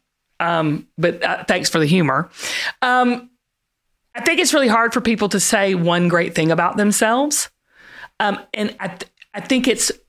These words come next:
even harder to do it verbally in, in person. So I'm glad we had that question 'cause I think people are more apt to write something down, um, than just say it to another person. But I wanna tell everybody listening, as we are heading into this holiday season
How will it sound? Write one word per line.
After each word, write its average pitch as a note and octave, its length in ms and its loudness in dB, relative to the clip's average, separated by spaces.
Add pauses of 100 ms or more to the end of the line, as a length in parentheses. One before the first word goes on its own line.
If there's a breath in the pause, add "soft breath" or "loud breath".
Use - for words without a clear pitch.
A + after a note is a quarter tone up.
(160)
even G3 220 2
harder G3+ 500 2
to G#3 200 -2
do F#3 240 2
it F#3+ 300 0 (140)
verbally F3+ 600 2
in, F3+ 320 0
in D#3+ 160 0
person. B3+ 640 0 (380 loud breath)
So - 140 0
I'm G3+ 100 2
glad G#3 300 2
we G#3 80 2
had F3+ 300 0
that D#3+ 160 -2
question C4+ 520 0
'cause A#3+ 160 0
I G3 60 0
think - 220 -4
people G#3 200 0
are F#3+ 60 2
more F3+ 200 2
apt - 280 -2
to E3+ 80 -2
write D3 280 -2
something F#3 380 0
down, G3 580 0 (720 loud breath)
um, G3 320 2
than F3+ 240 2
just E3+ 220 2
say E3+ 160 0
it F3 140 -4
to F3 120 0
another D#3+ 240 2
person. A3 640 0 (480 loud breath)
But C4 60 2
I D#4 80 4
wanna G#4+ 220 2
tell B3+ 260 2
everybody E3+ 500 0
listening, D3+ 520 0
as F3 180 0
we C4+ 140 4
are E4 100 2
heading A#3 440 2
into G3+ 260 0
this E3 180 0
holiday D#3+ 400 2
season C#3+ 640 0